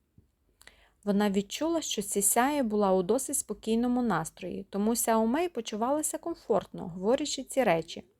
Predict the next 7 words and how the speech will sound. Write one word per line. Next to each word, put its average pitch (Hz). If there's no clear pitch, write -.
«Пощастить?» -
Сісяє 294
тихо 285
пробурмотіла, 208
потім 196
холодно 262
засміялася. 190